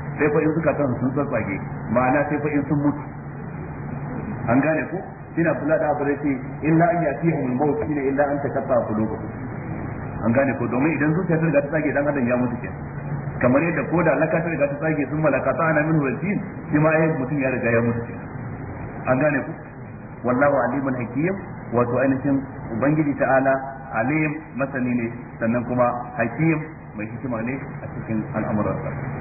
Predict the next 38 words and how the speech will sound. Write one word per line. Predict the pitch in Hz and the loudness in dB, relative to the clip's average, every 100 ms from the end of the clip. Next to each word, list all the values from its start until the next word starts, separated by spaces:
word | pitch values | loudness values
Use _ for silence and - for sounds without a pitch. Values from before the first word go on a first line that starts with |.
| - | -2
Abin | - 139 | 2 4
da | 135 | 4
muka | 127 | 2
faɗa | 113 110 120 | 2 2 2
daidai, | 117 120 | 2 0
Allah | - 117 | 0 0
ya | 107 | 0
ba | 104 | 0
mu | 98 | 2
lada, | 113 139 147 - - 135 | 4 4 2 -2 -4 -4
wanda | - 151 135 | 0 2 2
muka | 120 | 2
yi | 113 | 0
kuskure | 117 117 110 | 0 0 0
kuma | 110 110 | 2 2
Allah | 110 | 2
ya | 101 110 | 2 2
yafe | 110 | 2
mana. | 107 110 107 - - - | 2 2 0 -4 -6 -2
Wassalamu | 117 - 107 104 | -2 2 2 2
alaikum | 104 110 113 | 2 2 0
wa | 107 - | -2 -2
rahmatullahi. | 101 95 82 - - - - | -2 -2 -4 -4 -4 -4 -2
Farko | 147 143 156 | -2 2 4
yana | 151 127 | 4 2
cewa, | - 135 127 131 - - - - - - - - - - - | 2 4 4 2 -4 -10 -10 -10 -10 -10 -6 -4 -4 -4 0
dangane | 135 151 151 | 4 4 4
da | 127 | 2
faɗin | 147 135 | 0 2
Allah | 139 131 | 4 4
ta'ala, | 127 123 127 | 4 4 4
"Wa | 123 | 4
in | 127 | 4
aradtum | 143 127 131 135 123 | 4 2 2 2 2
istibdala | 101 120 110 135 127 | 2 0 4 4 4
zawjin | 117 123 117 | 2 2 2
makana | 110 107 113 110 | 2 2 2 2
zawjin | 101 131 135 | 2 2 4